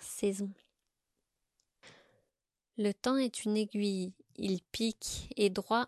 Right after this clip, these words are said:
ou de travers, les morceaux de notre histoire s'assemblent. À nous de respirer à travers les mailles, de les assouplir si l'air ne circule pas assez, ou de les resserrer d'amour et de confiance si les trous sont trop béants.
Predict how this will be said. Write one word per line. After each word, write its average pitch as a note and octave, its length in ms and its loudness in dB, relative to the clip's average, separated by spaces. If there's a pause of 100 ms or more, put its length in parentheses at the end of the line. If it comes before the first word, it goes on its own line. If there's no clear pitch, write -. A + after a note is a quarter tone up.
(160)
ou F#3+ 120 -2
de F3+ 120 -2
travers, F#3 600 -2
les F#3 160 -4
morceaux F3+ 560 -6
de F#3+ 160 -2
notre F#3 320 -6
histoire G3+ 560 -2
s'assemblent. F#3+ 840 -6 (720)
À C4 140 0
nous A#3 340 -2 (220)
de G3+ 80 -4
respirer G#3+ 640 -4
à G#3+ 100 -4
travers G3+ 380 -2
les G3 160 -2
mailles, F#3 480 -4 (560)
de G3+ 120 2
les G3 280 4
assouplir G3 840 -2
si - 220 -2
l'air F3+ 300 2
ne F#3 160 -2
circule - 480 -4
pas F#3+ 240 -2
assez, F#3 500 -4 (640)
ou G#3+ 160 4
de F#3+ 120 2
les F#3 240 2
resserrer F#3+ 880 2 (120)
d'amour G#3+ 800 4
et F#3+ 100 4
de F3+ 120 2
confiance F#3 1040 -4
si - 300 -2
les F#3+ 180 8
trous - 320 -2
sont F3 360 -6
trop - 400 0
béants. F#3+ 540 2